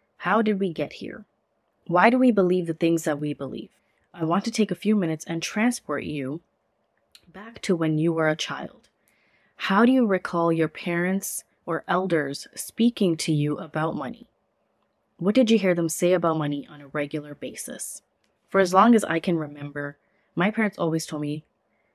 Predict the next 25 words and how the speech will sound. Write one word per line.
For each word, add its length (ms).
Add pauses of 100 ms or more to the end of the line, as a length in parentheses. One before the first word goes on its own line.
(160)
that 340 (100)
money 480
does 240
not 200
grow 240
on 160
trees, 600 (600)
earning 320
money 260
is 140
hard, 400 (580)
buying 320
a 40
home 280
isn't 260
for 140
everybody, 640
so 160
forget 320
about 240
that 160
wealth 240
portfolio 840
altogether. 760 (1300)
Now, 360